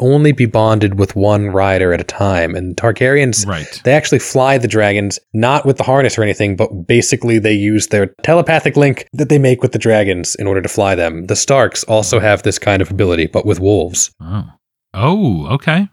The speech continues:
Speaker 2: Okay. Those dire wolves, am I, am I right?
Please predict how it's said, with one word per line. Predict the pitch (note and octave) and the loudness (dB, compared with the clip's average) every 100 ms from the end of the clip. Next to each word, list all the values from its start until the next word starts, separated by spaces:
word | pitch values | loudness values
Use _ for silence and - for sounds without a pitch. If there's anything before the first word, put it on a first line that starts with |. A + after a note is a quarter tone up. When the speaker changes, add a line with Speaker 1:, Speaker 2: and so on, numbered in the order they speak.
| - | -6
Speaker 2:
Okay. | A2+ - E3+ G3 _ _ _ A#2 | -4 0 -2 -2 _ _ _ 0
Those | B2 G#2+ | 2 0
dire | F#2 A#2 D3 D#3+ A#2 | 0 0 2 2 2
wolves, | G2 F2 D#2 D2+ F#2 | 0 -2 -4 -6 -4
am | F2+ | -2
I, | F2+ | -2
am | F#2 | 0
I | G#2 A#2 | 0 0
right? | C3 C3+ F#3 | 2 2 0